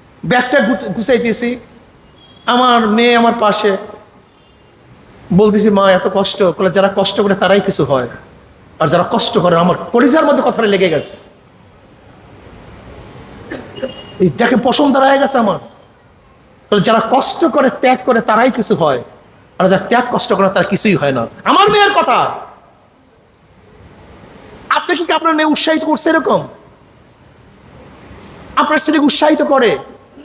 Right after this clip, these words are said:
একদিন রাজনৈতিক চর্চা করছেন আপনার ছেলে মেয়েকে নিয়ে,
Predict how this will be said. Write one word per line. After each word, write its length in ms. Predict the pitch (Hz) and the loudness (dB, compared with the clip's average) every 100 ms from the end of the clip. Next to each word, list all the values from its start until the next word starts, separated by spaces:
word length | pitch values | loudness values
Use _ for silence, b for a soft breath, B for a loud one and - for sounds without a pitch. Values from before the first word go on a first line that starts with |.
| 294 - _ _ _ _ _ - | -20 -20 _ _ _ _ _ -6
একদিন 280 | 262 226 330 | -4 0 0
রাজনৈতিক 520 | 277 277 320 320 277 | 2 2 2 -2 0
চর্চা 300 | 302 294 294 | -2 0 -2
করছেন 380 | 277 - 277 190 - | -2 -2 -2 -2 -4
আপনার 200 | 220 247 | -2 -2
ছেলে 240 | - 269 | 0 0
মেয়েকে 300 | 269 262 262 | 2 2 2
নিয়ে, 280 | 247 226 226 | 2 2 0